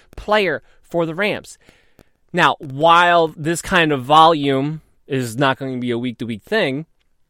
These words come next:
hopefully the Rams saw that their offense did score points,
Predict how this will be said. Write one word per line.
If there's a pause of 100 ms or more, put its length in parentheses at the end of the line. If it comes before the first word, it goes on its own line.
(640)
hopefully (1040)
the
Rams
saw
that
their
offense
did
score
points,